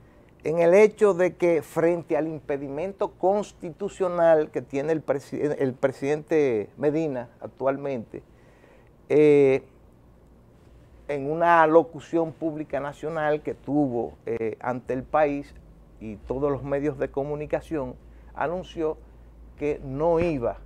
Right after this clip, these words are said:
a postularse, a presentar su candidatura, eh, de nuevo por tercera vez por el impedimento constitucional que ya hemos hecho referencia. Frente a esa situación,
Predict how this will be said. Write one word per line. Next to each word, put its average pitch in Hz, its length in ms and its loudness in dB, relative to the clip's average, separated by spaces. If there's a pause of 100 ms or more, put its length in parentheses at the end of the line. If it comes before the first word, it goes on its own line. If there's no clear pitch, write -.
(460)
a 127 140 -2
postularse, 143 1000 2
a - 40 -8
presentar 135 600 -8
su - 140 -20
candidatura, 151 680 -4 (560)
eh, 131 340 0
de 147 180 2
nuevo 147 420 2
por 120 220 -8
tercera 127 480 -8
vez 123 320 -6 (260)
por 165 340 0 (120)
el 113 160 -8
impedimento 117 760 -10
constitucional 131 1040 -8
que 98 160 -10
ya 120 220 2
hemos 117 320 -6
hecho 107 260 -12
referencia. 82 600 -14 (1400)
Frente 220 440 4
a 202 120 6
esa 240 200 -4
situación, 196 920 2